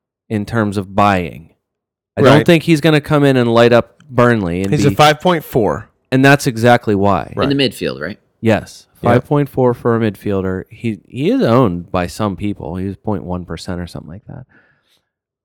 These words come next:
Speaker 1: The thing that, the thing that makes me say, "At least think about it," is because no one owns him, and you know that he has, th-, like, they're buying pace. They're, and, and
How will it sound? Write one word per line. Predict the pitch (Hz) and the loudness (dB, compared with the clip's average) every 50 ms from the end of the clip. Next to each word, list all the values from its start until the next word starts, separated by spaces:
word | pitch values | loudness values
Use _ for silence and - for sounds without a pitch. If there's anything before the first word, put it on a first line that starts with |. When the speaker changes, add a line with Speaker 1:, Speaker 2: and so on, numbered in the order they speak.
| _ _ _ | _ _ _
Speaker 1:
The | 135 143 147 | 4 4 4
thing | - - 196 196 202 202 | 6 6 4 6 6 6
that, | 196 190 175 147 - - _ _ _ _ _ _ _ _ _ _ _ _ _ _ _ _ _ _ - | 6 6 6 4 2 -2 _ _ _ _ _ _ _ _ _ _ _ _ _ _ _ _ _ _ -2
the | - 131 | 0 0
thing | - - 180 185 190 | 2 2 2 4 4
that | 196 196 180 - | 4 4 4 4
makes | 143 151 151 147 - - | 4 2 2 2 0 -2
me | 156 139 | -2 -2
say, | 127 - - - 131 127 123 120 117 113 - - _ _ _ _ _ _ _ _ _ _ _ _ _ _ _ _ _ _ _ - | -2 -2 0 2 4 4 6 4 2 0 -2 -6 _ _ _ _ _ _ _ _ _ _ _ _ _ _ _ _ _ _ _ -2
"At | 127 135 123 - | 0 0 2 2
least | - - 120 - - - | 2 0 0 0 -4 -2
think | - 147 143 135 - | 0 0 0 0 0
about | 120 107 110 101 101 101 | 0 0 2 2 2 2
it," | 101 98 - - _ | 0 0 -2 -4 _
is | - 113 113 104 - | -4 -4 -4 -4 -4
because | _ - 113 - - 131 123 120 113 107 | _ -6 -6 -2 2 4 4 4 4 2
no | 113 104 | 0 0
one | 98 95 95 - | 0 0 -2 -2
owns | - 90 90 87 87 - | -4 -4 -4 -4 -6 -8
him, | - 85 82 82 80 80 - _ - | -8 -8 -8 -6 -8 -10 -12 _ -4
and | 107 107 104 104 | -2 -2 0 0
you | 104 104 | 0 2
know | 107 110 110 107 | 4 4 4 4
that | 104 107 98 | 4 2 0
he | 98 110 104 98 | -2 -4 -4 -4
has, | 95 104 101 95 92 90 90 85 - - _ _ _ _ _ - | -2 0 0 0 0 -2 -4 -6 -12 -18 _ _ _ _ _ -10
th-, | - 98 - _ - | -10 -10 -8 _ 0
like, | 127 123 - - - _ _ _ _ _ _ _ _ _ _ _ - | 0 0 0 -4 -12 _ _ _ _ _ _ _ _ _ _ _ 2
they're | 123 135 139 151 | 6 6 8 8
buying | 143 139 139 139 139 131 123 | 8 6 6 6 6 4 2
pace. | 110 - 135 135 117 85 - - - - - _ _ _ _ _ _ - | 0 0 2 2 2 0 -2 -8 -16 -18 -20 _ _ _ _ _ _ -4
They're, | - 117 117 117 113 113 _ _ _ _ - | 0 0 2 0 0 -4 _ _ _ _ 0
and, | 127 127 123 - _ _ - | 2 2 0 0 _ _ 2
and | 156 160 165 151 139 127 123 120 113 | 4 6 6 6 6 4 2 0 -2